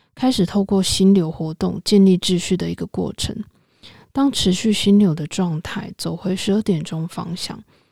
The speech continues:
我们会达到最佳的意识形态，并处于最优体验之中。在书里面有一个把心流融入生活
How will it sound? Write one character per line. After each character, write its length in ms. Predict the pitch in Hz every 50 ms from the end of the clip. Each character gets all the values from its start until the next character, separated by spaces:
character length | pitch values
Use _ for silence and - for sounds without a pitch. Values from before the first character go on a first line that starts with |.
| _ -
我 80 | -
们 100 | 180 180
会 140 | 175 196 247
达 180 | 226 185 165 156
到 160 | 180 180 175
最 200 | 180 - 196 175
佳 180 | - 185 175 175
的 100 | 165 160
意 120 | 160 165
识 160 | - - 160
形 200 | 175 - - 214 220 - -
态， 240 | - - 180 175 220 208
并 180 | - 240 220 180
处 280 | - - - 165 151 147
于 80 | 151
最 240 | 165 - - 190 175
优 120 | 165 160
体 200 | 160 - - -
验 200 | - 170 170 165
之 140 | 175 - - -
中。 260 | - - - - 233 214 _
在 220 | - - 269 240 208
书 200 | - - 202 208
里 140 | 185 165
面 220 | 156 165 180 180 175
有 200 | 170 151 147 151
一 80 | 165 185
个 380 | - - 185 160 156 - - - - -
把 200 | - - - -
心 300 | - - - 226 226 226
流 220 | 214 170 156 160
融 260 | 160 170 160 156 160
入 220 | 170 185 190 185 170
生 280 | - - 170 160 165 180
活 340 | - - 180 - - - -